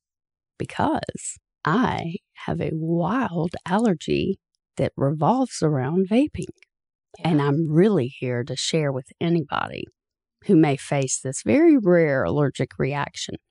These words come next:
Speaker 1: But to circle back, 'cause I really wanna address this and why you're such a powerful life coach.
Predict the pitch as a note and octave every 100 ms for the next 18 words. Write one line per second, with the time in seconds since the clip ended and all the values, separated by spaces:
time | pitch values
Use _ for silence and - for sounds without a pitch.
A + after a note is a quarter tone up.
0 | _ _ _ _ - - G3+ A3 - -
1 | A3+ E3+ D3+ - E3 D#3+ F3+ F3+ E3+ D#3+
2 | C#3 C#3+ C#3+ - - A#2+ C#3+ - D#3+ D3
3 | D#3 D3 C#3+ - D#3 E3 - D3+ C#3+ C#3+
4 | - B2 C3+ C#3+ - - - -